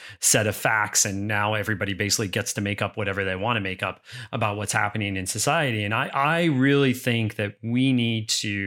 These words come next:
focus on, on two things in K through twelve that I think would better prepare students for college.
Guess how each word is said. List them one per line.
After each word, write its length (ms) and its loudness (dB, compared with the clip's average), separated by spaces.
focus 520 2
on, 220 -4
on 220 -4
two 300 0
things 380 2
in 120 -2
K 180 -2
through 160 -4
twelve 300 -4
that 100 -4
I 220 0
think 240 -2
would 120 -4
better 220 -2
prepare 360 -6
students 380 -4
for 120 -10
college. 520 -2